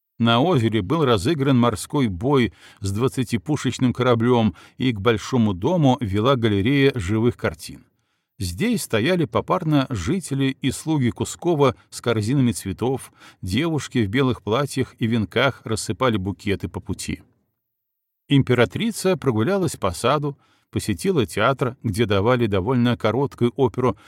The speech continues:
французского композитора Анре Грети "Сомницкие браки", обильно разбавленную балетными сценами.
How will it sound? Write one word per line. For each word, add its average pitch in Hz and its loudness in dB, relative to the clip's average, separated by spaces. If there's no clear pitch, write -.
французского 117 -2
композитора 113 0
Анре 117 0
Грети 110 0
"Сомницкие 113 0
браки", 110 0
обильно 170 0
разбавленную 147 2
балетными 107 -2
сценами. - -14